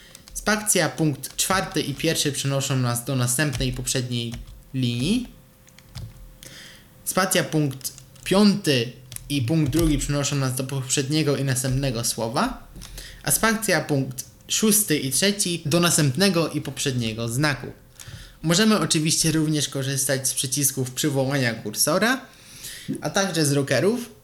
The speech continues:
Rockery na przednim panelu przenoszą nas do poprzedniej i następnej linii, a rockery po lewej i po prawej stronie linijki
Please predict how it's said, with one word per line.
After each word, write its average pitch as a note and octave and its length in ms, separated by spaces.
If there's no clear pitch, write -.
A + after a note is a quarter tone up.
Rockery G3 420
na F3 100
przednim E3 480
panelu D#3 360
przenoszą D3 360
nas C#3 220
do C3 100
poprzedniej C#3+ 440
i C3+ 40
następnej B2+ 580
linii, C3 440
a D3+ 100
rockery F3 400
po E3+ 140
lewej F#3+ 300
i D3+ 40
po D3+ 100
prawej G#3+ 340
stronie D#3+ 380
linijki C3 680